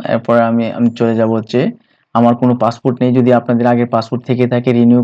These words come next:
করেন তাহলে এখানে ক্লিক করে "I have ni-, machine readable passport", আর যদি, আহ, ই পাসপোর্ট থেকে থাকে তাহলে "Yes, I have electronic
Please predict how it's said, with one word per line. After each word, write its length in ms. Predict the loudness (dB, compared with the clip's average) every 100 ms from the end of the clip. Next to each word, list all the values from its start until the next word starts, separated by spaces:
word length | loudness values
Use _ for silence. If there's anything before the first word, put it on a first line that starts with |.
| 2
করেন 140 | 0 0
তাহলে 160 | -2 -2
এখানে 180 | -2 -2
ক্লিক 160 | 0 -2
করে 120 | 0 0
"I 20 | 2 2
have 140 | 0 -2
ni-, 160 | -2 0
machine 220 | 0 2
readable 300 | 2 2 0 0
passport", 380 | -2 0 -2 -2 -6 -20 -20 -20 _ -2
আর 80 | 0 2
যদি, 140 | 2 2
আহ, 120 | 2 2 0
ই 20 | 0
পাসপোর্ট 240 | 0 -2 -4
থেকে 100 | -2 -2
থাকে 120 | -2
তাহলে 160 | -2 0 0
"Yes, 140 | -2 -4 -2
I 20 | 0
have 100 | 0 2
electronic 420 | 2 2 0 0